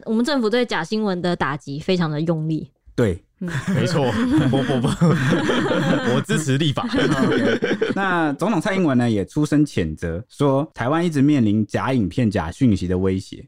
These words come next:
Speaker 2: 这些都是利用科技造假，威胁民主制度的挑战。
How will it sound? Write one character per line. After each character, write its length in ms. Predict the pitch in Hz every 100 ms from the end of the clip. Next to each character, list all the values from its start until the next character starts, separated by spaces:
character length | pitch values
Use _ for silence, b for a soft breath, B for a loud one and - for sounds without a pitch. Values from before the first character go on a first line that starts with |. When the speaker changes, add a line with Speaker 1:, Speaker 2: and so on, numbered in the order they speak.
| _ -
Speaker 2:
这 100 | 202
些 160 | 180
都 160 | 165 165
是 120 | 160
利 140 | 151
用 180 | 139 123
科 240 | - 117 117
技 160 | 110
造 240 | 117 101 85
假， 180 | -
威 240 | 107 143 139
胁 260 | - 98
民 280 | 101 101 110
主 180 | 127 87
制 220 | - 120
度 160 | 107 98
的 80 | 87
挑 240 | - 87
战。 200 | -